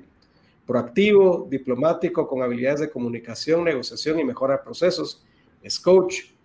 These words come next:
a pesar de que es, tiene una corta edad, ha pasado por muchos lugares, en puestos de mucha responsabilidad. Así que estoy seguro que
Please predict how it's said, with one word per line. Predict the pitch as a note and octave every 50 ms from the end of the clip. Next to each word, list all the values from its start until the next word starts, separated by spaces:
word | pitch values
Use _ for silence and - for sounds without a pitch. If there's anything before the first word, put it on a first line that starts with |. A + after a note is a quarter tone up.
| _ _ _ _ _ _ -
a | -
pesar | - A2+ - - D3 D3+ D3+
de | D#3 D3 -
que | - B2+ B2+ C3+
es, | C#3+ C#3 - - - - -
tiene | C#3+ C#3+ C#3+
una | C#3+ C#3+ C#3 C#3
corta | - D3+ D3+ - - - C#3+
edad, | C#3+ D#3 E3+ F#3 F3+ E3 - - - -
ha | - C3
pasado | - C#3 C3+ - D3+ D#3 D3+ D3+
por | C#3 B2+ B2+
muchos | D3 D3+ D3+ D3+ E3 C3+
lugares, | B2+ B2+ C#3 D#3 E3+ E3+ E3+ E3 - -
en | C3+ A#2+ A#2+
puestos | - - C#3+ C#3+ C#3+ - D3 C3
de | C3
mucha | B2+ C#3+ D3 D3+ E3 D3+
responsabilidad. | C#3 C3 - - B2+ A#2+ - A#2+ A#2+ A#2+ A#2+ C3 D3+ F#3 G3+ G3 G3+ - _ _ _ _ _ _ -
Así | D3 D#3 D3+ D3
que | F3 D#3+
estoy | C#3 - - D#3 D3
seguro | D#3+ D#3+ D#3 E3+ E3 E3+ E3
que | - B2 A#2+ A#2+